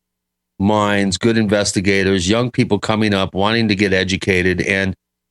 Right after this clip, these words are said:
the muddying of the waters by hoaxers and charlatans, I think,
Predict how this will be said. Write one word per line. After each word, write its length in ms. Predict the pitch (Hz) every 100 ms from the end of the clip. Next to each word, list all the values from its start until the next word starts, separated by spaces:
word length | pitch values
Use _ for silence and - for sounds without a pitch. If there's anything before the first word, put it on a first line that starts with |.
| _
the 160 | 98 104
muddying 520 | 107 120 143 139 120
of 120 | 104
the 80 | 104
waters 680 | 92 95 107 98 82 80 - -
by 380 | 92 90 87 80 _ _ _ _ -
hoaxers 500 | 110 104 104 98 95
and 140 | 87
charlatans, 760 | - 98 104 101 110 98 87 -
I 200 | 101 104
think, 300 | 107 92